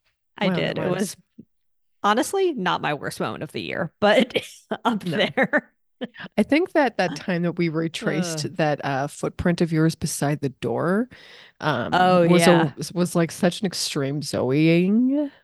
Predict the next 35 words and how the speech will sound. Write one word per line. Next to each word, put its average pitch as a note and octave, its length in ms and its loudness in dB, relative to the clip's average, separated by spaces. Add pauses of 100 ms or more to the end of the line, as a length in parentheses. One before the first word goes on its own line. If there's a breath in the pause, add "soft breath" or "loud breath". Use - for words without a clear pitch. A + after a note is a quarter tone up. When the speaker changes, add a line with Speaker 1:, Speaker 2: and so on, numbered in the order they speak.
(240)
Speaker 1:
Yeah, D3+ 200 6
Speaker 2:
that D3 100 4
it D3+ 40 2
Speaker 1:
that D3+ 40 6
Speaker 2:
was, D#3 100 6
Speaker 1:
was E3 80 2
Speaker 2:
like, - 220 4
Speaker 1:
extreme. D3+ 420 -6 (640)
Speaker 2:
it's - 120 -12
very A3 200 8
hard F3 200 8
to D3 60 0
recover C#3+ 360 -4
from C3+ 140 -8
that. - 200 -12
That D#3 80 -2
was E3+ 140 -2
the F#3 60 0
most E3 180 -2
Zoe D3+ 240 -2
thing C3+ 160 -8
you've - 100 -8
ever - 160 -6
done. - 280 -8 (360 loud breath)
We're, F3 180 0
like, F3+ 240 4
Speaker 1:
<laughs> - 40 -20
Speaker 2:
there G#3 100 6
was G#3+ 140 4
this, B3+ 160 -4
like, A3+ 220 2 (200 loud breath)
footprint - 600 -2
beside G2+ 340 2
the A#3 100 0
door. C#3 400 0